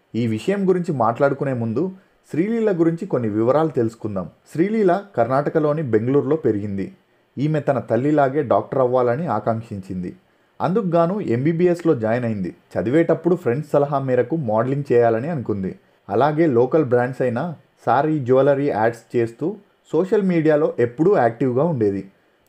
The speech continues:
తను మోడలింగ్ చేస్తూనే సినిమాల్లో ట్రై చేయాలని కూడా అనుకుంది. అందుకు గాను కొన్ని ఆఫీసులకి ఆడిషన్స్ కూడా వెళ్ళింది.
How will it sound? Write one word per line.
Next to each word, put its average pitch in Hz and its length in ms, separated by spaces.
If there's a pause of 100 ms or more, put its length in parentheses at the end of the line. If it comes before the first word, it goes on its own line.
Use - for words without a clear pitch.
తను 180 140
మోడలింగ్ 180 540
చేస్తూనే 160 420
సినిమాల్లో 139 480
ట్రై 113 300 (100)
చేయాలని 120 340
కూడా 110 260
అనుకుంది. 101 440 (400)
అందుకు 160 260
గాను 160 300
కొన్ని 120 280
ఆఫీసులకి 165 640
ఆడిషన్స్ 135 560
కూడా 135 240
వెళ్ళింది. 110 500